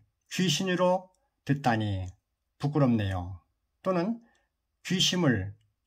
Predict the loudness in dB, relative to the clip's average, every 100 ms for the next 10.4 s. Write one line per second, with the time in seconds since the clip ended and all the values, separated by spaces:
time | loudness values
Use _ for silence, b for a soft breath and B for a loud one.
0 | -4 0 0 0 0 0 0 -6 0 4
1 | 4 4 0 -4 -8 _ -6 -2 2 2
2 | 0 -2 -6 -10 _ 0 0 2 2 2
3 | 2 0 -2 -4 -4 -2 -4 -4 -4 -4
4 | -4 b b b b b -4 4 6 4
5 | 0 -2 -2 0 0 -2 -6 -10 -16 _
6 | _ _ _ _ _ _ 2 4 4 2
7 | 2 0 -4 -2 -2 -4 -10 _ _ b
8 | b b _ -6 0 2 2 0 0 0
9 | -2 -2 0 0 2 2 2 0 2 2
10 | 0 -4 -6 -6